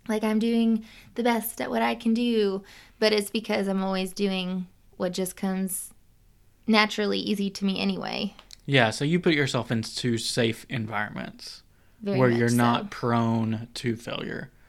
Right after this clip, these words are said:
Speaker 1: Yeah.
Speaker 2: Which I think is a natural human thing, and, and I do that to a certain extent as well. I mean, and that kinda goes back to the like you said, it's bu-, it's kind of being open and being vulnerable and being,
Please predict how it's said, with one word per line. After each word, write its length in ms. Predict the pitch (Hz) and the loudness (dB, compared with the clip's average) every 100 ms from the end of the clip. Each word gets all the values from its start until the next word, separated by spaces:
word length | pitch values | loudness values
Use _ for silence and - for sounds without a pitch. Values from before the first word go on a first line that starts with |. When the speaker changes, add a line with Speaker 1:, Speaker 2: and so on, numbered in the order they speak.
| - - - | -20 -20 -14
Speaker 1:
Yeah. 220 | - 170 | -8 -6
Speaker 2:
Which 120 | 208 226 | 2 4
I 80 | |
think 180 | 220 190 | 6 6
is 140 | 185 165 | 4 4
a 60 | |
natural 480 | 147 131 123 131 120 | 4 6 4 4 0
human 340 | 113 123 113 | 0 0 0
thing, 340 | 104 117 113 113 | 0 -2 -2 -2
and, 220 | 113 120 | -2 -4
and 160 | 135 117 | -2 0
I 120 | 113 | 2
do 180 | 117 117 | 2 2
that 380 | 113 110 110 - - - - - - | 2 0 -2 -10 -20 -20 -20 -20 -4
to 120 | 139 | 2
a 60 | 123 | 2
certain 480 | - 135 135 120 120 | 2 -2 0 -2 0
extent 800 | 117 - - 127 117 117 - - _ _ _ - _ _ _ - | -4 -4 -4 0 0 0 -10 -20 _ _ _ -20 _ _ _ -4
as 260 | 117 110 | -2 -2
well. 640 | 110 127 135 117 113 117 - | 0 6 8 8 6 2 -2
I 60 | |
mean, 160 | 123 123 | 0 2
and 100 | 120 | 4
that 140 | 123 | 2
kinda 240 | - 127 113 | 0 0 0
goes 220 | 117 110 | 2 0
back 320 | 113 113 113 | 2 2 2
to 380 | - 123 110 110 | -2 -2 0 0
the 480 | 110 113 110 110 107 _ _ _ _ - - _ _ - - | 0 0 0 -2 -6 _ _ _ _ -20 -20 _ _ -20 -12
like 280 | 139 143 131 | -2 0 2
you 60 | |
said, 180 | 117 117 | 2 0
it's 140 | 110 120 | -2 -2
bu-, 140 | 143 151 | 0 2
it's 280 | 143 135 - - - | 0 -2 -8 -14 -2
kind 180 | 147 | 2
of 120 | 143 120 | 2 2
being 260 | 127 120 | 2 4
open 260 | 120 123 117 | 2 2 0
and 100 | 110 | -2
being 240 | 117 110 | 0 0
vulnerable 760 | 110 113 113 113 117 120 127 - - - _ - | -2 -6 -8 -8 -6 -6 -6 -10 -20 -20 _ -8
and 180 | 135 120 | -2 2
being, 460 | 117 113 110 117 | 4 4 2 -2